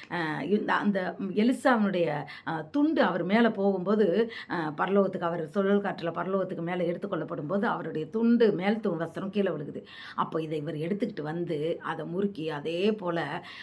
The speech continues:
ஓங்கி அந்த யா-, யோர்தான், அ, நதியில அடிச்சிட்டு,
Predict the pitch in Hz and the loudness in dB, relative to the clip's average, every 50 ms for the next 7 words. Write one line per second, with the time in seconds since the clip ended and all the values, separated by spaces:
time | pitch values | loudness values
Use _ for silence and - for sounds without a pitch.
0 | - - - - - - 175 196 214 233 254 247 233 240 185 170 160 175 156 139 | -18 -16 -8 -4 0 2 2 4 4 6 6 6 6 6 4 4 2 -2 -2 -2
1 | 135 143 160 180 180 185 175 - 170 175 190 202 208 202 208 180 165 151 147 147 | -4 -4 -2 0 0 0 0 0 0 2 2 2 2 2 0 -2 -2 -4 -8 -10
2 | - - - - - 151 151 160 165 170 202 196 180 160 160 165 202 202 - 214 | -12 -16 -10 -8 -6 -6 -4 -4 0 2 2 2 2 0 -2 -4 -4 -4 -4 -4
3 | - 156 151 180 190 | -4 -2 -2 -2 -4